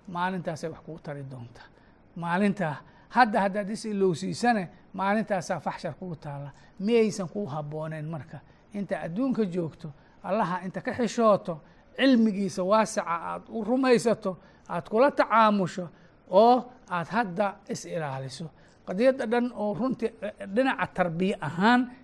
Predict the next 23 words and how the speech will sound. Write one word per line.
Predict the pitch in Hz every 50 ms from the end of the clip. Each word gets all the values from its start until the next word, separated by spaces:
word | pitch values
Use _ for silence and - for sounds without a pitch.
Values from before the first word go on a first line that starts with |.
| - -
inaad | 233 240 233 247
u | 277 285 262
ogaato | 262 220 220 202 185 - - 196 190 - - - - - _ _ -
Ilaahay | 208 226 262 277 262 220 214 240 262
inuu | 254 - - - -
caliim | - - 247 302 294 247 208 196
yahay, | 202 185 160 156
khabiir | 147 - 190 208 220 220 208 180
yahay. | 160 156 156
Dadkoo | 160 196 339 - - - 262 269 269
dhan | 285 285 320 - - - - - -
Alla | - 285 359 - - -
caliim | 226 240 285 349 359 349 320
waa | 294 240
ay | 240 233
ku | - 285 294
leeyihiin, | 294 254 214
Alla | 269 294 294
maa | 302 302 294 294
wax | 285 -
ka | - 320 254
qarsoon | 240 247 190 - 226 226 202
jira. | 180 180